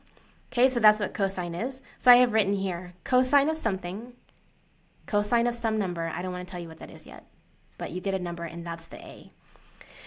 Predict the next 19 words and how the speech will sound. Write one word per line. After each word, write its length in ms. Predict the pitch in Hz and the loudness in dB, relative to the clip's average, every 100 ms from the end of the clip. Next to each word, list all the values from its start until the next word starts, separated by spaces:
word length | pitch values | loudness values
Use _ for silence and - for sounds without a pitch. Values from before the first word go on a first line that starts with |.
| - - - - _ _ | -20 -20 -20 -20 _ _
Okay, 360 | 254 269 214 175 | 6 8 6 4
now 180 | 190 214 | 4 4
here's 480 | 226 269 285 277 254 | 6 8 10 8 4
the 320 | - 233 220 | 0 2 4
other 300 | 202 214 220 | 4 4 4
number 580 | 202 190 185 175 170 170 - | 4 2 -2 -4 -6 -10 -14
B 480 | 180 170 156 165 175 _ _ | -10 -10 -10 -12 -18 _ _
in 220 | 175 175 | -8 -6
red 240 | 175 175 170 | -4 -6 -6
here. 460 | - 135 - 196 - _ - _ - - _ | -8 -8 -8 -10 -16 _ -20 _ -20 -20 _
Well, 160 | 208 | 2
you 140 | 214 214 | 4 4
can 200 | 233 214 | 0 -2
see 300 | - 233 202 | -2 0 0
there's, 260 | 196 185 | 0 -2
like, 200 | 196 180 | -2 -4
sine 500 | - - 208 190 208 | -6 -4 -2 0 0
of 140 | 202 170 | 0 -2
something. 680 | - 165 160 160 165 202 | -6 -8 -10 -10 -10 -12